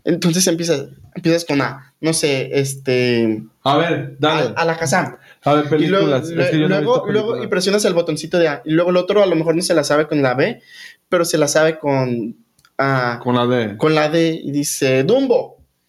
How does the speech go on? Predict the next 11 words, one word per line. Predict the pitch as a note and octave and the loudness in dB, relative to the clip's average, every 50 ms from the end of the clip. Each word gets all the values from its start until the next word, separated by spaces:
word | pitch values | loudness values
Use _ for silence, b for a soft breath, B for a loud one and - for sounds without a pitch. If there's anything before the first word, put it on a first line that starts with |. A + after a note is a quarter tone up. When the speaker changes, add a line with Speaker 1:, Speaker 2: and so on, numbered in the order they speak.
| _ _ - | _ _ -8
Speaker 1:
Entonces | D3+ D#3 D#3+ F3+ F#3 F#3 G3 G3 G3 - | -6 -6 -2 -2 -2 -2 0 -2 -2 -2
se | - F3+ D#3+ | -2 -2 -2
supone | E3 D#3 - E3 E3+ F3+ | -2 0 0 0 0 0
que | F3+ F3 | 0 0
nos | D#3 D3 C#3+ C#3+ - | 0 0 0 0 0
tenemos | C#3+ C#3 C#3+ C#3 | 0 0 0 0
que | - - | -4 -4
acabar | - D3 C#3+ C#3 C#3 - | 0 0 0 0 -2 -2
todas | - D3+ D3+ D#3 | 0 2 2 4
las | D#3+ D3+ | 2 2
letras | D3 D#3 D#3+ D#3+ - A#3+ F#4 E4+ - - | 2 0 0 2 0 0 0 -2 -8 -16